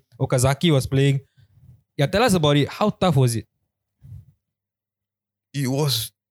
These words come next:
Speaker 2: really damn tough, ah.
Speaker 1: <laughs>
Speaker 2: Really, really damn tough. I never had my toughest match, ah,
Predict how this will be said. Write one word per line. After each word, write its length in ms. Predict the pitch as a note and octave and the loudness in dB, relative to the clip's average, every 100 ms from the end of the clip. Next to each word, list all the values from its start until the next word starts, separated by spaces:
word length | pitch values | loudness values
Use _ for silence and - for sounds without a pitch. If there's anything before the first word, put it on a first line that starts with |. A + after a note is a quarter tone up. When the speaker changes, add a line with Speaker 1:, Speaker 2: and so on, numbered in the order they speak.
| _ | _
Speaker 2:
really 400 | A#2+ E3+ F#3 G3 | -4 0 2 2
damn 360 | E3 A#2 E3 D#3+ | 2 2 2 0
tough, 300 | - E3+ C3 | -2 -2 2
ah. 160 | C#3 F#2+ - - F3 | 0 0 -6 -4 -4
Speaker 1:
<laughs> 280 | - G3+ | -4 -4
Speaker 2:
Really, 360 | B2 F#3 G#3+ G#3 | 0 0 0 0
really 260 | F3+ F3+ F3+ | 0 0 0
damn 300 | D3+ D#3+ D#3 | 0 0 -2
tough. 420 | - C3+ G2+ - - _ - - _ _ _ _ _ _ _ - | -2 -2 -2 -10 -20 _ -20 -20 _ _ _ _ _ _ _ -2
I 140 | C#3+ | 0
never 400 | E3+ G3 A3 G#3 E3+ - - _ _ _ - | 2 0 0 2 0 -4 -12 _ _ _ -2
had 240 | F#3+ E3 | -2 -2
my 220 | A2+ B2+ | 0 0
toughest 480 | C3 D#3+ D#3 F#3+ - | 2 -2 0 0 0
match, 340 | D3 E3 A#2 - | 0 2 0 0
ah, 220 | B2+ | -2